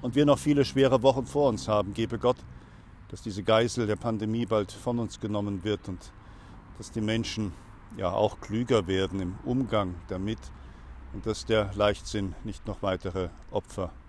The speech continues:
kostet. In unserer Gemeinde können wir solche Geschichten erzählen, Geschichten von schweren Erkrankungen und Geschichten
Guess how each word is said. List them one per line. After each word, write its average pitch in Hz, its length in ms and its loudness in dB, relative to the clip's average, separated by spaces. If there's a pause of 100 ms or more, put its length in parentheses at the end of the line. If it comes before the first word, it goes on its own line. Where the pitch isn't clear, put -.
kostet. - 380 -10 (1400)
In 120 80 -4
unserer 131 240 4
Gemeinde 131 640 6 (560)
können 131 300 0
wir 131 100 4
solche 123 380 2
Geschichten 110 800 -4 (840)
erzählen, 127 600 2
Geschichten 101 500 -8
von 98 200 -4
schweren 101 420 -2
Erkrankungen 107 680 -2
und 92 320 -10 (200)
Geschichten - 540 -12